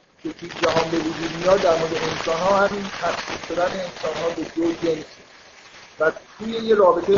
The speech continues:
خانوادگی عاشقانه است که این تعادل برقرار است. پس کسی که مرتکب زنا می‌شه،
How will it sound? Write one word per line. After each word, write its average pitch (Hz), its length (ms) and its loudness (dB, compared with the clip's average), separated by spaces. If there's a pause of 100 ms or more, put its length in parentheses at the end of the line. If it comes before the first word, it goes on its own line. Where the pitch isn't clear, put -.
(120)
خانوادگی 156 680 0
عاشقانه 160 640 -2
است 202 200 -2
که 202 80 -6
این 196 260 -8
تعادل 165 360 2
برقرار 139 480 2
است. - 80 -12 (1400)
پس 202 160 0
کسی 220 260 2
که 233 60 -4
مرتکب 185 640 0
زنا 170 240 2
می‌شه، 202 420 4